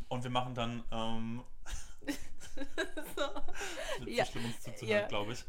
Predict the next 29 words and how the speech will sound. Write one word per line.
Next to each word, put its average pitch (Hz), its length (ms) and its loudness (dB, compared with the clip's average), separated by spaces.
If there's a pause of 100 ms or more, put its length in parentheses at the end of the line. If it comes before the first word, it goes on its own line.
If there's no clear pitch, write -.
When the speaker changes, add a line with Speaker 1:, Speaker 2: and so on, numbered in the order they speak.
(140)
Speaker 2:
Janik 247 280 8
wird 220 120 2
gleich 214 180 2
mal 208 100 4
richtig 202 260 -2
problematic. 196 680 2 (140)
Speaker 1:
Ja, 120 140 4 (100)
und, - 180 2
Speaker 2:
<laughs> - 40 2
Speaker 1:
ähm, 120 200 2
am 123 120 0
Ende 139 180 4
der 131 160 2
Woche, 131 320 -2
äh, 120 80 0
am 110 140 0
Ende 120 200 0
des, 107 320 -6 (360)
der 113 80 -2
Podcast-Folge 127 840 -6
machen 117 240 -2
wir 113 80 -4
auch 110 60 -12
immer 117 140 -6
noch 110 100 -6
Song 110 380 -4
of 107 200 -8
the 104 60 -6
Week, 110 380 -8